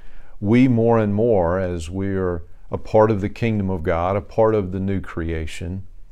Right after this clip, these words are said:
we are more and more seeing people as Jesus sees people. We have also, we see here, a calling. We are ambassadors of Christ.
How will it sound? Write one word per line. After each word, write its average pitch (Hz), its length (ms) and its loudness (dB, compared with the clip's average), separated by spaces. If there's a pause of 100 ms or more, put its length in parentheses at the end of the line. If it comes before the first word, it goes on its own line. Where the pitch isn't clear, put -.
(760)
we 117 240 2
are 120 100 2
more 113 280 2
and 110 80 0
more 101 200 0
seeing 101 360 -4
people 90 580 -4
as 82 240 -4
Jesus 85 720 -4 (140)
sees 78 580 -4 (100)
people. 78 540 -6 (1500)
We 98 160 -2
have 92 240 0
also, 98 420 2
we 85 160 -4
see 92 260 -6
here, 85 180 -4
a 85 60 -6
calling. 87 600 -4
We 92 140 -2
are 87 300 0 (300)
ambassadors 87 960 -4
of 80 140 -12
Christ. 76 580 -8